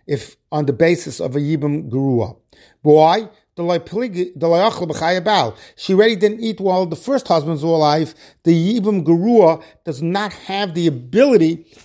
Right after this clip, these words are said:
to give her the right to eat now. Ki Pligi, the Machlokes of Rav and Shmuel, suggests the Gemara,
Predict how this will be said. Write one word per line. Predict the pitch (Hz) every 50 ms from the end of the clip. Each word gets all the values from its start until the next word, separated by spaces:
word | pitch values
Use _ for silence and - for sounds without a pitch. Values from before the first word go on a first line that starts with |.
| _ _
to | - 175
give | 143 214 220 185
her | 196
the | 165 180
right | 175 185 180 190 180 185
to | - 208
eat | 208 196 180 - -
now. | 170 156 143 117 95 82 80 - _ _ _ - - _ _ -
Ki | - 233 247 233
Pligi, | - - - 175 170 151 170 214 226 226 _ _ _ _ _ -
the | 151
Machlokes | 151 151 151 - 208 226 240 233 175 -
of | 180 160 165
Rav | 185 185 190
and | 185 170
Shmuel, | - - 196 202 208 202 180 -
suggests | - 160 120 - 160 139 - -
the | - 143
Gemara, | 131 139 139 139 135 139 143 151 151